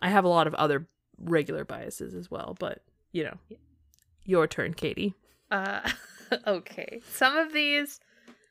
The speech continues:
Speaker 2: I think, have changed. I don't know. I can't remember what my old list was.
Speaker 1: Right. We both roughly re-, kind of remember, but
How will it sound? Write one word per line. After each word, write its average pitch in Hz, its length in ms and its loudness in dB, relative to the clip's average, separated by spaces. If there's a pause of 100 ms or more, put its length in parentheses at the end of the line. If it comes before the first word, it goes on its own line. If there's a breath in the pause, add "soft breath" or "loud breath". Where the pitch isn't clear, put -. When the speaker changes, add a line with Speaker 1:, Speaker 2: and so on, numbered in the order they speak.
(440 soft breath)
Speaker 2:
I 208 60 -6
think, 196 340 -4
have 175 180 -6
changed. 175 800 -6 (300)
I 185 100 -6
don't 170 220 -6
know. 147 200 -6
I 185 80 0
can't 247 260 -2
remember 160 340 -4
what 147 160 -6
my 143 160 -8
old 143 320 -10
list 135 440 -10 (400)
was. - 500 -14 (180)
Speaker 1:
Right. 156 340 0
We 214 140 0
both 220 360 6
roughly 165 440 2
re-, 175 160 -4
kind 147 380 -2
of 170 100 -6
remember, 170 440 -2
but 139 320 -6